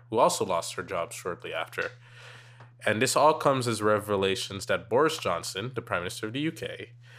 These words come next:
uh, who did get covid himself once, um, him and his, uh, his crew at ten Downing Street, the equivalent of the White House for British people,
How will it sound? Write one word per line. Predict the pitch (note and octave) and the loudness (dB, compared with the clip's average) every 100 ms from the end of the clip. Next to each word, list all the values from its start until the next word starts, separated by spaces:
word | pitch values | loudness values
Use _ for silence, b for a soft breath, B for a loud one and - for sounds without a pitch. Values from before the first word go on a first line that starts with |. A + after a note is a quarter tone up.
| B B | B B
uh, | - G2 | 0 0
who | - | 0
did | F3+ B3 - | 0 0 0
get | C3+ - | -2 2
covid | A2 F#2 E2+ - | 0 0 -6 -8
himself | F2+ - F2+ E2+ - - | -12 -6 -2 -2 -4 -6
once, | F2 F#2+ - - B B B - | -4 -4 -6 -10 B B B 0
um, | G#2 G2+ G2+ - b b b | 2 2 -2 -10 b b b
him | D3 D3+ | 0 4
and | D3 C3 | 2 2
his, | B2+ A#2+ A2+ - | 2 2 -2 -2
uh, | A2+ A2 G#2 G#2 - - | 4 4 4 2 -2 -8
his | A2+ - | -6 -6
crew | - A2 G#2 A2 | -2 0 4 2
at | - G#2 | 0 -2
ten | - G#2 | -2 -2
Downing | G2 F#2 F#2 | 0 0 -2
Street, | F2+ - G#2 - - | -6 -4 -6 -6 -12
the | F#2+ | -10
equivalent | F2+ F#2+ F#2 F#2 | -8 -6 -4 -4
of | F#2+ | -2
the | F#2+ | -2
White | F2+ F2 | -2 -2
House | F2+ G2 | -2 -4
for | - F#2 F2+ - - | -4 -2 -2 -6 -10
British | E2+ E2 - | -8 -8 -10
people, | E2 - G#2+ - | -12 -4 -4 -4